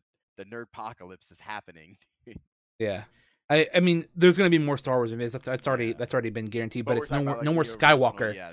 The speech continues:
Speaker 1: the
Speaker 2: Yeah.
Speaker 1: original s-
Speaker 2: It's like, it's not gonna be the same.
Speaker 1: Yep. I, but I will say
Speaker 2: But
Speaker 1: this,
Speaker 2: no,
Speaker 1: I am excited
Speaker 2: go ahead.
Speaker 1: because I think Disney has done a phenomenal job, um,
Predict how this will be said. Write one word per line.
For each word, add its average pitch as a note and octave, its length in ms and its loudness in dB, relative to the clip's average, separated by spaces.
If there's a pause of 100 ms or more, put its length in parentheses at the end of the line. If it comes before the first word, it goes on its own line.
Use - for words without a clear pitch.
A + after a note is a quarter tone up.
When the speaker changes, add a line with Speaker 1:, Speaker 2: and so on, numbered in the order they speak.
Speaker 1:
the F#2+ 160 -20
Speaker 2:
Yeah. C3+ 280 4
Speaker 1:
original G#2 160 -4
s- - 140 -20 (600)
Speaker 2:
It's B2+ 240 -4
like, A#2 420 -2
it's B2 180 -8
not D3 140 -2
gonna C3+ 160 -2
be B2 100 -6
the A#2+ 100 -8
same. A#2 280 -16 (140)
Speaker 1:
Yep. F2 260 -20 (800)
I, C3+ 140 -10
but E3+ 180 -6
I C#3+ 80 -6
will F3+ 140 -8
say - 120 -12
Speaker 2:
But D#3+ 60 4
Speaker 1:
this, E3+ 40 0
Speaker 2:
no, D#3 220 2
Speaker 1:
I B2 100 -10
am B2+ 120 -20
excited B2 320 -18
Speaker 2:
go B2+ 80 -2
ahead. C3+ 100 -2
Speaker 1:
because A2+ 200 -20
I G2+ 80 -16
think G#2 200 -20
Disney G2+ 280 -20
has G2 100 -20
done F#2+ 140 -20
a - 20 -20
phenomenal F#2 560 -20
job, E2+ 360 -20 (1080)
um, E2 340 -18